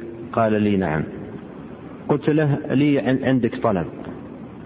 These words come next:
أرجو أن، أن تقبله مني، أن، أن ترجع إلى الشريط مرة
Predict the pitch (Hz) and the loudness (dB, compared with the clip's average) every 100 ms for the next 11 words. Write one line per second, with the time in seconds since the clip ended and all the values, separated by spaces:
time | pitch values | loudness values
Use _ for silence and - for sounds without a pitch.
0 | - 127 120 104 127 143 - - 117 113 | 0 2 2 2 4 4 2 2 4 4
1 | 117 113 120 131 110 98 87 85 80 71 | 2 2 2 2 2 4 4 4 2 0
2 | 67 - - - - - - - - - | -4 -8 -14 -14 -14 -14 -14 -14 -14 -16
3 | - - - - - - - - - - | -16 -16 -14 -14 -16 -16 -16 -14 -14 -14
4 | - 120 123 123 123 120 120 135 104 101 | 0 4 6 4 4 2 4 2 2 2
5 | 95 104 - 113 107 - 120 123 | 4 2 2 2 2 2 4 4